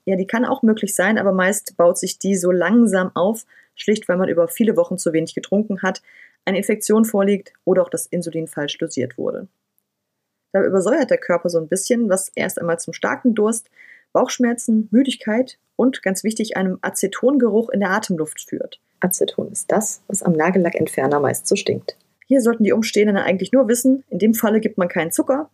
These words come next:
sondern viel, viel, viel Wasser und verständigt natürlich auch da sofort den Arzt und hält den Überzuckerten so gut wie es geht bei Bewusstsein.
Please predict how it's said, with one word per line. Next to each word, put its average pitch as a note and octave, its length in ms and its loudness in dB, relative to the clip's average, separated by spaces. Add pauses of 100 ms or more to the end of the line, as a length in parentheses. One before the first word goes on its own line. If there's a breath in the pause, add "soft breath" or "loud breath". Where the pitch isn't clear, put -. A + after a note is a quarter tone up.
(140)
sondern F#3+ 320 -4
viel, D#4 420 2
viel, B3+ 300 4
viel A3 280 2
Wasser A3 400 0 (360)
und F#3 80 -10
verständigt G3 380 -2
natürlich F3 300 -4
auch - 80 -14
da F3+ 160 0
sofort - 300 -2
den - 120 -4
Arzt C#4+ 300 -2 (440 soft breath)
und A#3+ 260 2
hält F#3+ 140 4
den F#3+ 120 -2
Überzuckerten F3+ 540 0
so E3 120 -6
gut G#3+ 320 0
wie F#3 40 -2
es F3 140 -8
geht E3+ 240 -2
bei D3+ 140 0
Bewusstsein. D#3 640 -6